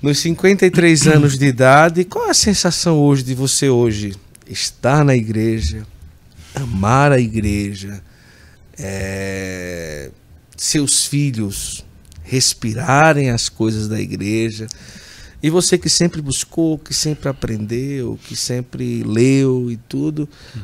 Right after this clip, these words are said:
Speaker 1: como hoje o Sérgio se sente depois de todo esse processo passado?
Speaker 2: Muito feliz, muito.
Speaker 1: É.
Speaker 2: Muito feliz, porque realmente é uma graça muito grande, né? Se não fosse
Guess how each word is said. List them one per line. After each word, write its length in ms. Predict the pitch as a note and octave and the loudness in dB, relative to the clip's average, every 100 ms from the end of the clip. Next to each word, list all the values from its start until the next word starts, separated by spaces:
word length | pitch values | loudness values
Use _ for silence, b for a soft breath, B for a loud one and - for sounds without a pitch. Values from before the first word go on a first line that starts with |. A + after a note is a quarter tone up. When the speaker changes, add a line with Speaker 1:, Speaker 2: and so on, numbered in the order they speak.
| G2 | -12
Speaker 1:
como 240 | - A3 E3+ | -6 -2 2
hoje 280 | A#2+ G#2+ | 2 0
o 40 | A2 | -4
Sérgio 440 | - A2 G#2 G#2 | -4 -2 -2 -4
se 180 | G#2 A2 | -8 -6
sente 420 | G#2+ A2 G#2+ G#2 | -4 -4 -6 -6
depois 400 | G#2+ A2 - G#2+ | -12 -12 -8 -8
de 120 | G#2+ | -8
todo 260 | G2+ A#2+ A#2+ | -8 -8 -6
esse 160 | A#2+ - | -6 -8
processo 760 | - C3 - - - G#2 - | -10 -10 -8 -6 -6 -8 -10
passado? 520 | - - - - - - B B - - - | -14 -18 -16 -18 -18 -20 B B -18 -14 -8
Speaker 2:
Muito 320 | B2+ B2+ - | -4 -4 -6
feliz, 520 | A#2+ G#2+ F#2+ - - | -8 -8 -10 -12 -14
muito. 460 | B2 G#2 G2 - - - - - - - _ - - - | -12 -12 -12 -18 -20 -20 -20 -20 -20 -20 _ -20 -16 -16
Speaker 1:
É. 20 | F2 B2 | -16 -14
Speaker 2:
Muito 260 | A2 G#2+ - | -12 -12 -12
feliz, 280 | G2+ G#2 - | -10 -10 -10
porque 640 | - - C#3+ C#3+ C#3 A#2+ | -12 -12 -8 -4 -4 -2
realmente 760 | B2 C#3 B2 A#2+ B2+ - D#3 D#3 - b b b b b _ - | -2 -2 -2 -4 -6 -8 -8 -8 -14 b b b b b _ -10
é 100 | A#2+ | -6
uma 160 | C#3+ | -4
graça 400 | C3 A#2 A#2 - | -6 -8 -8 -8
muito 240 | B2 B2 A#2 | -8 -8 -8
grande, 320 | A2 A2 A2 | -10 -10 -8
né? 140 | A#2 | -8
Se 240 | A2+ - C3+ | -6 -6 -4
não 140 | D3 | -4
fosse 920 | C#3 - C#3 C3+ - - B2+ A#2 A2+ | -6 -6 -4 -4 -4 -6 -4 -4 -4